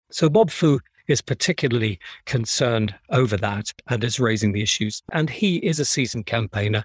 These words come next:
He's had protesters outside his house, probably paid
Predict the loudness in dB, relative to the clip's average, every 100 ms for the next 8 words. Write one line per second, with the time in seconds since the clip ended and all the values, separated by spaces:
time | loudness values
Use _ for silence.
0 | -6 0 0 2 -2 0 -2 0 -4 -2
1 | 0 0 0 0 0 0 -2 -6 -2 -2
2 | -2 -4 -6 -6 0 2 4 4 2 0
3 | 0 2 2